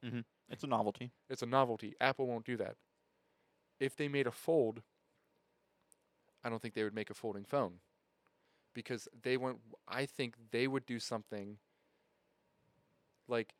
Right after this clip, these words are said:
Speaker 2: if it, if they made a folding iPhone, it would fold into an expanded I O S, not into Ma-,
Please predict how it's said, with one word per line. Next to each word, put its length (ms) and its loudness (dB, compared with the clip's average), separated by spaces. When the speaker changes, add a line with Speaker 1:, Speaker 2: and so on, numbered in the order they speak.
Speaker 2:
if 160 -2
it, 180 2
if 140 -2
they 120 2
made 180 4
a 40 6
folding 340 0
iPhone, 420 0
it 120 2
would 100 0
fold 340 6
into 280 0
an 60 -2
expanded 540 -2
I 160 2
O 140 6
S, 200 0
not 300 -2
into 160 -4
Ma-, 180 -2